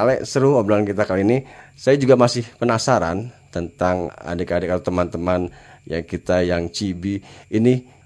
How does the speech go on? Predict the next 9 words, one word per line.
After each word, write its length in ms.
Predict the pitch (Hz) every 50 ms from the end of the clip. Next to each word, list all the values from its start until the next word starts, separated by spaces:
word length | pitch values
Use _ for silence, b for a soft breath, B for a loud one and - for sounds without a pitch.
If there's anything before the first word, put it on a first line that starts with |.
| b -
siapa 480 | - - - 151 139 139 139 135 127
saja 400 | 123 - - 123 104 95 92 98 104
sih, 220 | - - 135 -
atau 240 | - 104 101 - 107
juga 400 | 107 104 104 95 110 123 - - b b b b b b b b
dalam 560 | 78 85 95 92 95 95 95 92 92 101 104 - _ _
keseharian 480 | - - 85 - - 98 87 95 110 120
mungkin 320 | 117 104 98 - 120 117
juga 240 | 101 87 92 87